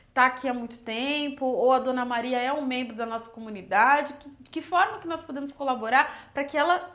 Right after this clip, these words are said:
não feche? Então, é muito importante esse apoio da comunidade pro seu negócio existir.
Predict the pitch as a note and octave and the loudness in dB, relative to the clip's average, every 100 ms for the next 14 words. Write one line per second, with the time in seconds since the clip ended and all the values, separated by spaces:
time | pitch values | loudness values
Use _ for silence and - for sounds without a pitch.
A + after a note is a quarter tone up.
0 | - C#4+ D4+ - G#3 F3 - G#3+ G#3+ D4 | -8 -6 -6 -4 -4 -4 -10 -10 -4 0
1 | E4+ E4+ - - B3 E4 G#4+ A#4 G4+ F#4 | -2 -4 -14 -6 -4 -4 -6 -6 -4 -4
2 | F4 E4+ E4+ F4 E4 - F#4 G4+ F#4+ F#4 | -4 -6 -4 -4 -4 -2 0 0 -2 -4
3 | F4 F4+ F4+ D4 C#4 D4 E4 - - F4+ | -4 -4 -4 4 4 6 2 -8 -10 -6
4 | F#4 F4 D#4 D#4+ D#4+ E4 E4 F4+ - A3 | -4 -4 0 0 0 -8 -14 -14 -12 -12
5 | F#3 | -12